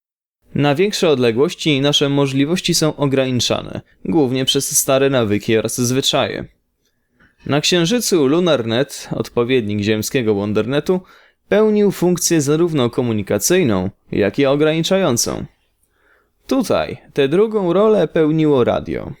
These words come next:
Właśnie od niego miałem rozpocząć swoją misję głoszenia lunarnego słowa pośród społeczeństwa. Aby zapewnić sobie sukces,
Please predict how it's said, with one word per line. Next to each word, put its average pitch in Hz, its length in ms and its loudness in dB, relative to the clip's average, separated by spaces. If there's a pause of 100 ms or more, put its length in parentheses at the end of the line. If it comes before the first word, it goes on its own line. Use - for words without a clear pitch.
(720)
Właśnie 147 400 0
od 131 120 0
niego 123 300 2
miałem 110 340 2
rozpocząć 117 480 0
swoją 113 320 2
misję 131 580 -2
głoszenia 156 600 0
lunarnego 110 580 2
słowa 131 480 0
pośród 110 420 -2
społeczeństwa. - 1000 -2 (1120)
Aby 135 220 0
zapewnić 196 420 0
sobie 156 240 2
sukces, 196 680 -2